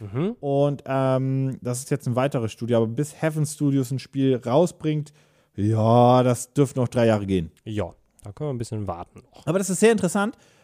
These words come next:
Speaker 2: weil, ähm, Themensprung,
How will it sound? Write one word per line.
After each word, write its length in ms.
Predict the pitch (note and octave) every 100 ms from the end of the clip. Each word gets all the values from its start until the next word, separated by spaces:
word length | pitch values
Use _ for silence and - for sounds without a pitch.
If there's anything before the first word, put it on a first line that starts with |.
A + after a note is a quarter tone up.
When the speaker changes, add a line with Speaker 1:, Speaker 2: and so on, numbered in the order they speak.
| _
Speaker 2:
weil, 960 | G#2+ G#2 A#2+ C3 C#3 C3+ C3+ C3+ C3+ - -
ähm, 880 | A2+ A2+ A2 A2 A2 A2 G#2+ G2+ - _ _
Themensprung, 580 | - A2+ A2 - C3+